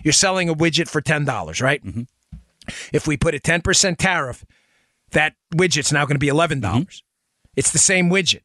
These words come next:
Speaker 2: Mm-hmm.
Speaker 1: The Chinese are like, "I got an idea.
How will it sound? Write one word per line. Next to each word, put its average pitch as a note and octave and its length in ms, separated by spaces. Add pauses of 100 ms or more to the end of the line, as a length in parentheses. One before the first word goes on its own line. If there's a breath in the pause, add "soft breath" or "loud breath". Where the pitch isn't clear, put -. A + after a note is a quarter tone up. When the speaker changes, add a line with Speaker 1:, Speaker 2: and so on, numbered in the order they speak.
(140)
Speaker 2:
Mm-hmm. G2 120 (220)
Speaker 1:
The B2 80
Chinese F#3 480
are B2+ 60
like, E2 200
"I A#2+ 180
got A#2 200
an F2 80
idea. F#2 560